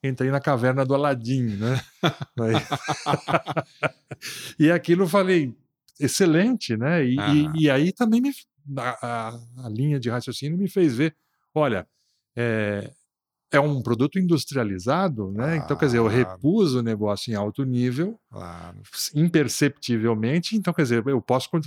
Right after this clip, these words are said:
Speaker 1: colocar, continuar colocando a carga de afeto que eu tinha, embora não seja a mesma peça, né? Mas
Speaker 2: Aham.
Speaker 1: dentro de um processo industrial, faz sentido também eu ter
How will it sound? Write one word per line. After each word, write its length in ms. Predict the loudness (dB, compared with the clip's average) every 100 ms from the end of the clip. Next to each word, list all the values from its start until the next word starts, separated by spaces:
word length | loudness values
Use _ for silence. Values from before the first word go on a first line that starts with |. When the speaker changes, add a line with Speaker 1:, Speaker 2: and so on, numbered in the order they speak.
| 0
Speaker 1:
colocar, 480 | 0 0 -2 -4 -2
continuar 420 | -6 -4 -4 -4
colocando 540 | -2 -2 -2 -2 -2
a 60 | -2
carga 460 | -2 -2 -2 -4 -4
de 260 | -4 -4
afeto 400 | -4 -4 -4 -4
que 80 | -8
eu 60 | -8
tinha, 380 | -6 -6 -6 -10 _ _ _ _ -4
embora 280 | 0 2
não 120 | 2 0
seja 420 | 0 0 0 -4 _ -6
a 140 | -4
mesma 420 | -2 0 0 -2
peça, 640 | -6 -2 -2 -2 -6 -8 -8
né? 140 | -4 -2
Mas 340 | 0 -2 -6
Speaker 2:
Aham. 120 | -12 -20 _ _
Speaker 1:
dentro 240 | -4 -2 -2
de 80 |
um 180 | -2 -2
processo 520 | -2 -2 0 -2 -4 -4
industrial, 800 | -2 -4 -2 -2 0 0 -2 -4 -8 -8
faz 220 | -4 -4 -4
sentido 460 | -8 -4 -4 -4
também 280 | -8 -6 -6
eu 80 | -6
ter 340 | -4 -4 -4